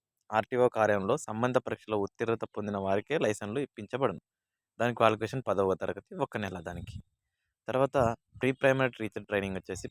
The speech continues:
పదవ తరగతి, దానికి వచ్చేసి రెండు నెలలు ఉంది. మనకేమైనా కావాలనుకుంటే మీరు వివరాలకి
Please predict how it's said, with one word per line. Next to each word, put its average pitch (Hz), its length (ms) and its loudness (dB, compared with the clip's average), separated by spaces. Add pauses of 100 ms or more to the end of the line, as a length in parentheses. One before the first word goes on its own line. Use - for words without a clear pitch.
పదవ 101 260 4
తరగతి, 92 440 -2 (580)
దానికి 113 300 2
వచ్చేసి 107 360 0
రెండు 110 260 0
నెలలు 101 320 0
ఉంది. 87 220 -4 (680)
మనకేమైనా 127 440 4
కావాలనుకుంటే 110 500 4
మీరు 110 220 0
వివరాలకి 104 420 4